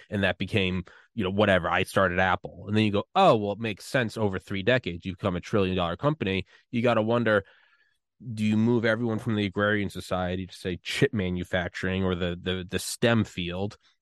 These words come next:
And then over generations, okay, we accumulate all these errors from glyphosate,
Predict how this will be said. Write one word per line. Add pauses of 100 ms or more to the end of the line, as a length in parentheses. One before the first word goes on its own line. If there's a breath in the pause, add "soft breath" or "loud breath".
And
then
over
generations,
okay,
we
accumulate
all
these
errors
from
glyphosate,